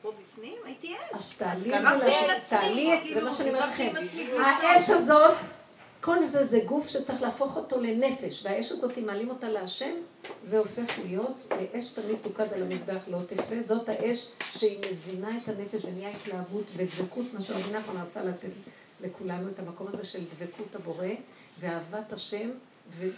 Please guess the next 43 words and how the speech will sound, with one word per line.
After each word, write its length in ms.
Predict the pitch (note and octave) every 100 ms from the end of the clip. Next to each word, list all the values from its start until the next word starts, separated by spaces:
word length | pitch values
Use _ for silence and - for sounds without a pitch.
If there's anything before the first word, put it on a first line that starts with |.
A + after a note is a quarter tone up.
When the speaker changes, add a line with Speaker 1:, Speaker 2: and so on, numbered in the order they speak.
| -
Speaker 2:
ולהידבק 600 | F#3+ F#3+ G3+ G#3+ A#3+ C4+ -
בו. 80 | D#3+ - - -
זה 300 | F3+ B3+ C#4
מביא 200 | A#3 B3+
דבקות 340 | A3 C4 A3+
אם 80 | G#3
את 200 | F3+ -
מעלה 260 | F3 F3 G#3+
את 120 | G#3+
הכאב 320 | F3+ F3 E3 E3
אליו, 180 | D#3+ D#3+ G#3+
אבל 120 | F3+
אם 100 | G#3
את 140 | A#3+ A#3+
משאירה 260 | - A3 G#3+
אותו 160 | G#3+
במוח 340 | G3 F#3 F#3+ G#3+ G#3+
ומתרחב 540 | F3+ F3+ F3+ - E3
לך, 140 | G#3 -
זה 60 | F3+
ימין, 260 | E3+ A3+
זה 100 | F3+ E3+
שמאל, 140 | A#3+ G#3+
זה 60 | F#3+ A3
שמאל, 100 | G3+ F3+
זה 60 |
ימין, 280 | F3 A3+ B3 - - - -
זה 140 | F#3+ A3
מעוות, 360 | G#3 G3 A3+
לא 60 | A#3
יוכל 200 | F#3+ -
לתקון, 400 | F#3 F3 B3 A#3+
ושוקעים 440 | G3 F3+ F#3+ A#3 A3
בכאבים, 440 | F#3 - - A#3+ G3+
והמחשבות 540 | F3 F#3 - F#3+ G#3+
טורפות, 440 | F3+ C#3+ - A#3+ A#3+
ויש 360 | F3 E3+ E3+ -
צער, 300 | - A#3 C4 D#4 - -
ובסוף 360 | A3+ F#3 B3 -
יוצאים 260 | F#3+ A3
אחד 220 | G3+ G#3 -
על 80 | F#3
השני, 320 | - A3+ C4